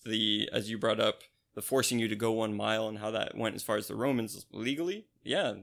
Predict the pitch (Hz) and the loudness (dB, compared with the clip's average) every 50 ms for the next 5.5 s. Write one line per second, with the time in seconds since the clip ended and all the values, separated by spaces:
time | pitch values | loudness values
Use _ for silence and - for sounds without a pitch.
0 | - - - 107 127 123 - 143 117 117 104 123 151 143 117 110 104 98 92 - | -12 -6 -4 -2 -2 0 0 0 0 2 2 2 4 4 4 4 4 2 2 0
1 | 110 110 - - - - _ _ - 113 110 123 120 113 110 104 113 117 110 107 | -2 -6 -8 -16 -20 -20 _ _ -4 -2 0 0 0 0 0 0 2 2 2 2
2 | 107 107 113 113 113 107 - - - - - - - 127 123 107 110 110 - - | 0 2 2 2 2 0 -2 -8 -10 -12 -14 -8 -4 -2 -2 0 -2 -4 -4 -2
3 | 123 120 120 120 117 110 104 101 104 107 104 104 104 101 104 120 127 120 120 117 | -2 -2 0 0 -2 -2 -2 -4 -4 -4 -2 -4 -4 -2 -2 0 0 2 0 0
4 | - - - - - - - - _ _ - 113 110 90 117 107 - 147 147 135 | -2 -6 -14 -20 -20 -20 -20 -20 _ _ -2 -2 0 0 0 -2 0 0 0 0
5 | 120 107 - 117 117 120 120 - - - | 0 2 4 6 6 6 4 2 -4 -8